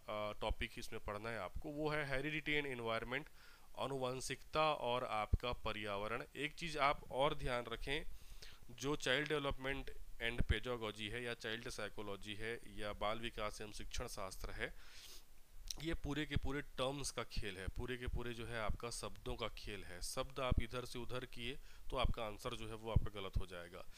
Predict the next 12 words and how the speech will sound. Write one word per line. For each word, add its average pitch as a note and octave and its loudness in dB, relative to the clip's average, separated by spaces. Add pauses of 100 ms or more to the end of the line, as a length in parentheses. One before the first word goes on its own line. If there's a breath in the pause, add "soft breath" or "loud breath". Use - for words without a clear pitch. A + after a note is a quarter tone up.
(400 loud breath)
दूसरी F3 0
चीज़ E3+ -6
जिसमें, D#3+ 0
इसमें D3 -2
जितने D3 0
भी D3+ 6
आपको C3 4
psychologist, B2 0
मनोवैज्ञानिक A2 -2
मिलेंगे, A2 -2
अधिकांशतः A2+ -2
आपको B2 2